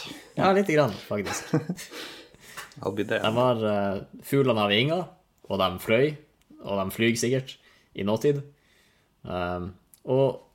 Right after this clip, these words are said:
Speaker 1: men hus gjør jo det samme. De, de er jo også ving, og de er også fløy.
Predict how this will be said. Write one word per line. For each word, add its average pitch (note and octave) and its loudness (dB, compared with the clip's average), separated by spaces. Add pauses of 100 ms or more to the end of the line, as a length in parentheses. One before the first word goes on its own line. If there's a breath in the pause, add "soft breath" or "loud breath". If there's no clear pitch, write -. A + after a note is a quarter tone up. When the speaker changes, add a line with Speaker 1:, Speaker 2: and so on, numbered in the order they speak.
(340)
Speaker 1:
men C3 2
hus D3 0
gjør A2 4
jo F#2+ -2
det F2+ -2
samme. A2 0 (100)
De, G#2 -6 (180)
de G#2 0 (160)
er A2+ 2
jo G#2 4
også A2 4
ving, D2 -4 (140)
og F2+ -10
de F2 -2
er F2 -6
også F2 -4 (160)
fløy. F#2 -4